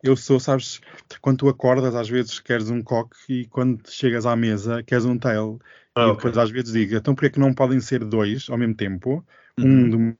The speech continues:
Speaker 1: uma coisa, imagina uma margarita, e ao
Speaker 2: Uhum.
Speaker 1: lado uma mimosa, uma Cuba Libre, sei lá, mix it up, não é? A, a vida tem
Speaker 2: Portanto,
Speaker 1: que ser
Speaker 2: a,
Speaker 1: assim, não pode
Speaker 2: a
Speaker 1: ser
Speaker 2: margarita seria o coque e a mimosa o tail.
Speaker 1: Exatamente, sim, ou um
Speaker 2: Ok.
Speaker 1: cu-, Cuba Libre, também gosto, eu gosto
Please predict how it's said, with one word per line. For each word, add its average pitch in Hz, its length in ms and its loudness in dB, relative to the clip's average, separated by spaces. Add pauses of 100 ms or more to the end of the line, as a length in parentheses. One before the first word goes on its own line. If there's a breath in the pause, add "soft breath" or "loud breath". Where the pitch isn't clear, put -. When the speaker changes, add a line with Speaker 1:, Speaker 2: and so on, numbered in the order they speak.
Speaker 1:
uma 113 120 -2
coisa, 110 460 0
imagina 110 460 0
uma 107 240 2
margarita, 107 720 2 (320 loud breath)
e 156 60 4
ao 120 80 6
Speaker 2:
Uhum. 107 60 4
Speaker 1:
lado 107 520 0
uma 113 160 0
mimosa, 107 580 2
uma 98 140 -4
Cuba 101 260 -4
Libre, 107 600 0 (200 loud breath)
sei - 140 -6
lá, 117 320 2 (360 loud breath)
mix 147 340 2
it 131 120 4
up, 139 240 -2 (460)
não 117 80 -8
é? 117 280 -6
A, 113 180 -4
a - 20 -8
vida 110 240 -2
tem 127 120 0
Speaker 2:
Portanto, 120 40 0
Speaker 1:
que 127 80 2
ser 127 100 4
Speaker 2:
a, - 40 4
Speaker 1:
assim, 151 280 -2
não 139 120 -4 (100)
pode - 80 -16
Speaker 2:
a 127 140 -6
Speaker 1:
ser 117 40 -2
Speaker 2:
margarita 127 480 2
seria 127 360 2
o 120 100 4
coque 165 420 -2 (100)
e 127 200 -6
a - 20 -4
mimosa 117 400 0
o 98 60 -4
tail. - 220 -8 (240)
Speaker 1:
Exatamente, 113 720 4
sim, 113 240 -2
ou 104 80 0
um 104 160 0
Speaker 2:
Ok. 101 40 -2
Speaker 1:
cu-, 107 140 -6
Cuba 123 280 2
Libre, 110 420 2
também 101 260 -4
gosto, 101 360 -2
eu 95 80 -8
gosto 98 220 -4